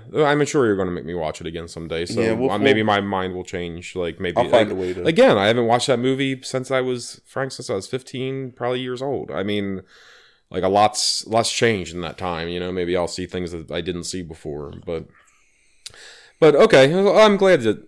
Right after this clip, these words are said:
Speaker 1: you liked it a little bit better
Speaker 2: Yeah.
Speaker 1: and didn't still just absolutely hate it. So, uh, that's, that's at least some,
Speaker 2: Yeah.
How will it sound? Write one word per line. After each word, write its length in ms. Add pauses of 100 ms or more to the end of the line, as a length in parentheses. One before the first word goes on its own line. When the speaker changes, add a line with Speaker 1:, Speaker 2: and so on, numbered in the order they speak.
Speaker 1:
you 160
liked 220
it 40
a 40
little 160
bit 160
better 160
Speaker 2:
Yeah. 80
Speaker 1:
and 80
didn't 200
still 260
just 200
absolutely 440
hate 200
it. 120 (100)
So, 320 (420)
uh, 220 (100)
that's, 360
that's 200
at 60
least 240
some, 120
Speaker 2:
Yeah. 180